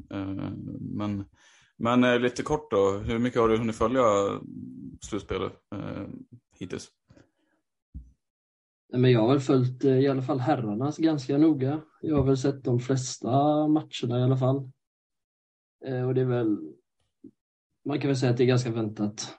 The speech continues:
Speaker 2: Det är väl, eh, Pixbo som jag tycker har förvånat lite. Jag såg inte att de skulle slå ut Kalmar på det sättet de gjorde. Jag tro-, tyckte att de skulle, eh, kunna få lite tuffare motstånd där. Men det är jag bara glad för.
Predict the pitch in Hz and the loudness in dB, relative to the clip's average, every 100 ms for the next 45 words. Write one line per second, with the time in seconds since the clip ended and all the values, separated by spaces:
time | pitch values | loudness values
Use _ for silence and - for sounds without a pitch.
0 | _ - 131 135 131 131 127 123 - 120 | _ 4 6 6 6 4 2 0 -2 -2
1 | - - 139 139 127 127 131 123 123 123 | -4 0 2 4 2 2 2 2 2 -2
2 | 120 135 127 113 117 123 107 - 110 131 | -2 0 2 2 0 0 0 -2 -4 -2
3 | 127 127 120 127 131 123 120 107 120 - | -2 -2 0 4 4 4 2 0 0 2
4 | 113 107 107 104 110 - _ _ _ _ | 2 4 4 2 -2 -10 _ _ _ _
5 | _ _ _ _ 139 131 123 - - 120 | _ _ _ _ 6 6 4 -2 2 4
6 | 113 117 120 117 117 110 107 110 110 110 | 4 2 2 0 0 -2 0 0 0 0
7 | 110 120 135 127 - - 127 113 117 113 | -2 -2 0 -2 0 2 4 4 4 2
8 | 117 117 117 120 110 117 110 107 123 - | 2 2 2 2 0 -2 -2 -4 -6 -10
9 | _ - 135 127 127 123 123 120 120 120 | _ -6 0 2 4 4 4 2 0 0
10 | 147 - 117 123 117 - 113 127 131 - | -2 -2 0 2 0 -2 -2 2 2 -2
11 | - _ - 120 107 104 - _ 123 110 | -10 _ -10 -4 -4 -4 -10 _ -4 0
12 | 120 117 110 107 104 101 123 - | 2 2 0 0 -2 -4 -6 -8